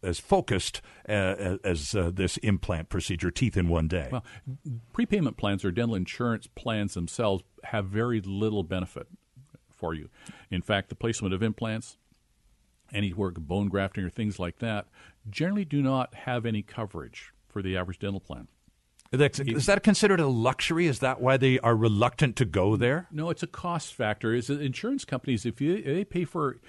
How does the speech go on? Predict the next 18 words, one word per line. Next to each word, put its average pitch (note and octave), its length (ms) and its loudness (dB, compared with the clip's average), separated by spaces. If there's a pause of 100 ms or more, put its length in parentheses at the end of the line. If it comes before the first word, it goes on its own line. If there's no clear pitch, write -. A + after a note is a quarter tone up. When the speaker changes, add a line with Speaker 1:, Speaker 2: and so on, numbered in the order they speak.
(220)
Speaker 2:
dental B2+ 240 0
implants, B2 500 -2
they G2+ 140 -2
go G#2+ 160 0
broke F#2 360 -2
in E2+ 60 -4
a D2+ 80 -6
heartbeat. D2+ 500 -10
Speaker 1:
Okay. G2+ 380 4 (180)
Speaker 2:
Uh, F2+ 280 -4
so A2+ 260 2
it's A2+ 180 -2
a, G#2 60 -2 (340)
it's - 180 -6
a A#2 40 -6
financial B2+ 500 -2
plan, F2 360 -4
and F#2 120 -2